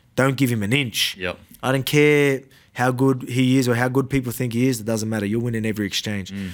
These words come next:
Speaker 1: So I went in there, like, thinking that, like, remember, I was in the octagon looking at him and, like, and I remember every exchange. Telling
Speaker 2: Mm.
Speaker 1: the guys, "Oh, yeah, sweet." I might have even mentioned it to them.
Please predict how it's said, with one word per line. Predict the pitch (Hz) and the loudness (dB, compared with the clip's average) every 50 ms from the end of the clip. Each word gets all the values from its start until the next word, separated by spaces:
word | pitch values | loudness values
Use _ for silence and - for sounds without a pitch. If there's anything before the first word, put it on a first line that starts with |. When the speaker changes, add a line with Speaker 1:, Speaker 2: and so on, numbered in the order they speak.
| - - | -10 -6
Speaker 1:
So | - - 120 | 0 2 4
I | 120 | 4
went | 123 120 120 | 4 2 2
in | 117 110 | 2 2
there, | 117 120 120 | 2 2 2
like, | 113 110 101 - | 2 0 -2 -2
thinking | - 131 123 113 - 113 107 | -4 -4 -4 -2 -2 -2 -2
that, | 110 104 - 78 | -2 -4 -6 -8
like, | 98 - | -10 -8
remember, | 117 113 117 107 107 131 | -6 -6 -6 -6 -4 -2
I | 135 123 | 0 2
was | 117 117 110 123 | 2 2 2 2
in | 135 135 127 | 2 2 2
the | 127 | 2
octagon | 117 117 113 - - 110 120 120 110 101 - - - - - - - - | 2 2 0 -2 -2 0 0 0 -2 -2 -6 -12 -16 -16 -18 -14 -6 0
looking | 135 151 175 - 165 139 | 2 2 4 4 2 2
at | 143 143 147 | 4 4 4
him | 151 151 139 | 2 2 0
and, | 131 123 117 | 0 0 0
like, | 113 110 - | -2 -2 -2
and | 120 113 117 | -4 -2 -2
I | 117 113 113 113 | -2 -2 -2 -2
remember | 117 117 120 123 120 113 101 85 - - | -2 -2 -2 -2 0 0 -2 -4 -6 -6
every | 123 117 107 117 | -4 -2 0 0
exchange. | 113 - - - 120 113 104 92 82 - - - - - | 0 0 0 0 0 -2 -4 -6 -8 -10 -12 -14 -10 -4
Telling | 98 101 107 104 | 0 0 2 2
Speaker 2:
Mm. | 90 - | 0 -2
Speaker 1:
the | - | -6
guys, | 87 - - - | -8 -10 -10 -12
"Oh, | - - | -14 -16
yeah, | - 92 | -12 -8
sweet." | - - - 117 107 - - - - | -8 -6 -4 -4 -6 -6 -8 -10 -6
I | 117 | -4
might | 117 120 123 127 | 0 2 4 4
have | 131 123 | 4 4
even | 120 104 104 101 | 2 0 -2 -4
mentioned | 98 113 120 120 - 107 92 | -4 -4 -4 -4 -6 -8 -8
it | - | -10
to | - 98 | -8 -8
them. | 98 98 95 95 | -6 -6 -8 -10